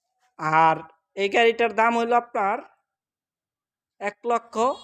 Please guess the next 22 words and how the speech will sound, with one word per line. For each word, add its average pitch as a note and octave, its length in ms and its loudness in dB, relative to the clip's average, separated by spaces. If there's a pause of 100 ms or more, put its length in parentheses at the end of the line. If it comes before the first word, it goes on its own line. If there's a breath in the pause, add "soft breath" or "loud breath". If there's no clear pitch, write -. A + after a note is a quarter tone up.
(160)
সাতচল্লিশ G#3 640 -4
হাজার F#3 300 -2
টাকা, G3+ 220 -2 (140)
একবারে G3 460 0
পাইকারি G3 480 0
রেট। G#3 240 0 (1120)
যারা F3+ 260 2
নিতে A3 320 -2
চান, A#3+ 260 0
অবশ্যই G#3+ 500 0 (320)
স্ক্রিনের G3+ 380 -2
নাম্বারে F#3+ 340 0
যোগাযোগ G3 400 -2
করবেন। F3+ 360 -2 (2250)
তো G3 140 -6
এই G#3+ 80 -4
যে A3+ 120 0
এইটা A#3 240 2
হলো A#3+ 120 2
আপনার A#3+ 280 0
আরেকটা A#3 360 0
হলো, A3 120 0